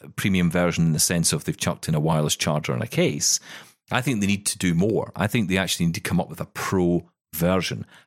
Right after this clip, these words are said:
higher spec'd, because that would really appeal to me. Would I move to this at the moment? Probably not. I think it would, de-, I will say this, I think this could be a fantastic <laughs> replacement for my Victor Reader,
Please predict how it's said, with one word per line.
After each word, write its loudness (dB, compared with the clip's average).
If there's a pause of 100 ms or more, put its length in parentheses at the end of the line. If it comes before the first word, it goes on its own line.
higher 0
spec'd, -2 (400)
because -2
that 0
would 0
really 4
appeal 0
to -4
me. -2
Would 2
I 0
move 2
to -2
this -2 (120)
at 0
the 2
moment? 2 (500)
Probably 2
not. 2 (880)
I 0
think 0
it 2
would, -2
de-, 0
I 4
will 0
say 0
this, 4
I 2
think 0
this 0
could -8
be 2 (360)
a 4
fantastic -2
<laughs> -
replacement -2
for 0
my 2
Victor -2
Reader, 0